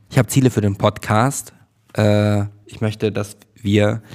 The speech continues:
ähm, diesen Jahr auf jeden Fall die zwanzigtausend Aufrufe knacken. Ich denke, das sollte drin sein. Wir sind jetzt bei sechzehntausendzweihundert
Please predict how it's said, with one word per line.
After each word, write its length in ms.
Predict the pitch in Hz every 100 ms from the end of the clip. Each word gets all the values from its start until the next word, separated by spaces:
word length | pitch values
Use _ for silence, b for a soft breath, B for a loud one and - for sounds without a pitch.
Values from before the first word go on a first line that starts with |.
| B B B B B B -
ähm, 300 | 101 104 104
diesen 220 | 113 113
Jahr 180 | 107 107
auf 40 |
jeden 160 | - 110
Fall 120 | 113
die 80 | 104
zwanzigtausend 580 | - 104 101 107 101 73
Aufrufe 440 | 95 - 123 135
knacken. 500 | - 143 139 - 170
Ich 80 | 143
denke, 220 | 107 107
das 160 | 104 -
sollte 280 | 101 -
drin 320 | - 104 120 139
sein. 260 | 131 147
Wir 80 | 117
sind 120 | 98
jetzt 220 | 135 -
bei 140 | - 92
sechzehntausendzweihundert 1700 | 95 98 - 95 - 95 98 98 98 104 101 - 95 92 101 95 -